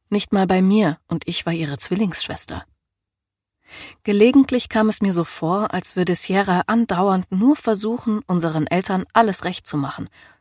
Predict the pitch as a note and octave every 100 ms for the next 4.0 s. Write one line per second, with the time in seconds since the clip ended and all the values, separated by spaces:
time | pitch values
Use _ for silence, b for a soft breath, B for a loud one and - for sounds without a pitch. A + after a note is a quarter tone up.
0 | b _ - F3 - G3+ - - A#3+ F#3
1 | D3+ C#3+ C#3 - - - _ _ _ _
2 | _ _ _ _ _ b b b - G3
3 | G#3+ C4+ - A3 G#3 G3 F3 E3 D3+ -